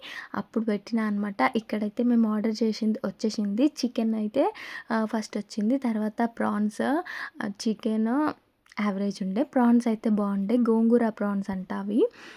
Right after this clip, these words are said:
Actually ఈ చికెన్ కంటే మా అక్క చేసే చికెన్ సూపర్ అంటే సూపర్ ఉంటది.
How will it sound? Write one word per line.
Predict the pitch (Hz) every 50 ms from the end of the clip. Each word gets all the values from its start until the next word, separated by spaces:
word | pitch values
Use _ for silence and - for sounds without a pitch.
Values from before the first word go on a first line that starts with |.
| - - - -
Actually | - 220 208 - - 220 202 202 214 254 254 -
ఈ | 214 214 208 202
చికెన్ | - - - - - 214 226 233
కంటే | 233 220 202 196 196 - 202 202
మా | 208 214 208
అక్క | 208 - - - 233
చేసే | 240 240 240 226 226 214
చికెన్ | 214 - 220 - 202 220 220
సూపర్ | 214 - 214 196 - _ - - 233 240
అంటే | 240 226 226 254
సూపర్ | 254 - 240 214 - - 214 214
ఉంటది. | 208 208 202 - 196 185 254